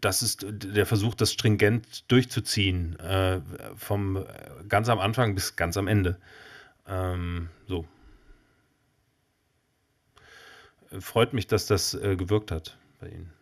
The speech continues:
Ja, und w-, ehrlich gesagt, das ist auch meine Lieblingsstelle im Film. Äh, die, ein-, eine der wenigen Stellen, an denen nicht gequatscht wird. Äh, wenn Striso, wenn Striso, bei Li-, Striso langsam dieser Schock, äh, physisch sichtbar wird, äh, und wir haben das ja auch in Gänze reingeschnitten, ähm,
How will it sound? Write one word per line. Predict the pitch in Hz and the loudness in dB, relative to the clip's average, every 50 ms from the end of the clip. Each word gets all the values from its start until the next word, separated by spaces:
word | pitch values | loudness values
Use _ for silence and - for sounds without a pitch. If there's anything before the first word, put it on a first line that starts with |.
| _ _ _ _ _ _ _ _ _ _ _ _ _ _ _ _ _ _ _ _ _ _ - - - - - | _ _ _ _ _ _ _ _ _ _ _ _ _ _ _ _ _ _ _ _ _ _ -20 -20 -20 -10 0
Ja, | - 107 113 123 | 4 6 6 6
und | 113 113 101 135 | 6 4 2 2
w-, | 120 123 120 | 2 4 6
ehrlich | 127 127 151 151 - | 6 6 6 6 6
gesagt, | 135 139 - - | 6 6 6 4
das | 135 117 | 2 -6
ist | 113 - | -2 0
auch | 123 113 | 0 4
meine | - 117 117 131 131 | 6 6 6 6 4
Lieblingsstelle | 120 135 143 - 139 107 - - 101 92 92 | 2 2 2 2 2 2 2 2 4 4 4
im | 85 87 | 2 0
Film. | - - 101 95 92 87 80 - - - | -2 0 0 0 0 0 -4 -8 -12 -12
Äh, | - 98 98 95 95 92 90 - - - - | -6 -4 -2 -2 -2 -2 -4 -6 -8 -10 -8
die, | 107 98 120 - | -4 -4 0 4
ein-, | 113 110 127 - | 4 4 6 6
eine | 120 117 123 | 6 6 8
der | 123 113 | 8 6
wenigen | 107 120 147 160 135 | 6 6 4 4 4
Stellen, | - - 139 143 135 | 6 6 6 6 6
an | 123 117 | 6 6
denen | 117 120 120 | 6 6 6
nicht | 123 120 - | 6 4 2
gequatscht | 123 - - 113 - - - - | -2 0 0 0 0 0 0 0
wird. | 92 87 85 - - _ _ - - - - - - - | 0 0 -2 -4 -10 _ _ -20 -20 -20 -20 -20 -16 -4
Äh, | - 104 98 98 95 95 95 92 | 0 4 4 6 6 4 6 6
wenn | 101 104 101 | 4 4 4
Striso, | - - - 131 143 139 147 143 131 123 117 - - - - - _ | 2 2 4 4 4 6 8 6 6 6 2 -2 -6 -14 -20 -8 _
wenn | - 110 | 0 0
Striso, | - - - 135 135 139 131 | 2 4 6 6 8 6 6
bei | 107 101 117 | 6 6 6
Li-, | 113 113 131 120 | 6 6 4 0
Striso | - - - 135 139 | 0 2 2 4 4
langsam | 127 117 123 131 131 117 | 6 6 6 6 6 4
dieser | 107 107 113 | 4 4 4
Schock, | 104 - - 143 139 - - - - 120 | 4 4 4 4 2 2 -2 -10 -6 -4
äh, | 113 101 | -4 -2
physisch | - - 127 131 131 123 - - | 0 2 2 4 4 4 4 4
sichtbar | - 123 117 - - 120 101 90 | 2 2 2 2 2 0 2 4
wird, | 98 95 95 92 - - | 4 2 2 2 -2 -6
äh, | - - 90 98 98 98 95 95 92 - - 92 87 95 | -8 -6 -4 -2 0 0 0 0 -2 -4 -6 -6 -4 -2
und | 104 101 101 | 0 2 4
wir | 104 | 4
haben | 98 113 | 4 4
das | 120 113 | 4 4
ja | - 107 | 2 2
auch | 104 117 | 2 4
in | 107 98 | 4 4
Gänze | 104 110 127 - 120 95 | 4 4 4 4 4 4
reingeschnitten, | 98 104 123 127 120 - 101 95 90 - 92 90 90 87 - - | 4 4 4 2 0 0 0 -2 -2 -4 -6 -6 -8 -8 -8 -6
ähm, | 90 90 90 92 92 | -4 -4 -4 -4 -4